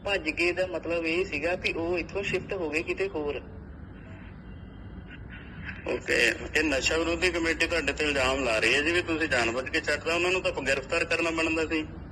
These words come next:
Speaker 1: ਨਹੀਂ, ਨਹੀਂ,
Speaker 2: ਕਿਉਂਕਿ
Speaker 1: ਗ੍ਰਿਫਤਾਰ
Speaker 2: ਲੜਕੀ ਦੇ ਇਲਜ਼ਾਮ ਕਿੱਡੇ ਖਤਰਨਾਕ ਹੈ ਜੀ ਉਹਨਾਂ ਤੇ।
Speaker 1: ਮੇਰੀ ਗੱਲ ਸੁਣੋ ਜੀ।
Speaker 2: ਫਿਰ ਮੌਕੇ
Speaker 1: ਜਿਹੜੇ
Speaker 2: ਤੇ ਤੁਹਾਨੂੰ ਗਾਹਕ ਵੀ ਮਿਲੇ ਆ ਜੀ।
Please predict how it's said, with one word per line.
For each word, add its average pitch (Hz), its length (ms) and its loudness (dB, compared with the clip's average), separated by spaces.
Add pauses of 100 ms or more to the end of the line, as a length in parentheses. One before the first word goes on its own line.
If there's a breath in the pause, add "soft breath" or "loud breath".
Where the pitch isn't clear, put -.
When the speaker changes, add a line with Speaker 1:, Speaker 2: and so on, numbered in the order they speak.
(540)
Speaker 1:
ਨਹੀਂ, 214 120 -6
ਨਹੀਂ, 233 160 -4
Speaker 2:
ਕਿਉਂਕਿ 196 160 0
Speaker 1:
ਗ੍ਰਿਫਤਾਰ 170 240 4
Speaker 2:
ਲੜਕੀ - 220 0
ਦੇ 170 100 4
ਇਲਜ਼ਾਮ 156 480 4
ਕਿੱਡੇ 170 260 4
ਖਤਰਨਾਕ 190 520 2
ਹੈ 196 80 8
ਜੀ 196 100 4
ਉਹਨਾਂ 196 220 2
ਤੇ। 185 200 4 (460)
Speaker 1:
ਮੇਰੀ 175 280 -2
ਗੱਲ 147 160 -2
ਸੁਣੋ 143 240 -8
ਜੀ। 185 220 -4
Speaker 2:
ਫਿਰ 175 200 0
ਮੌਕੇ 160 320 2
Speaker 1:
ਜਿਹੜੇ 175 160 6
Speaker 2:
ਤੇ 185 60 4
ਤੁਹਾਨੂੰ 170 340 2
ਗਾਹਕ 120 320 4
ਵੀ 165 140 4
ਮਿਲੇ 143 280 6
ਆ 139 60 8
ਜੀ। 143 160 0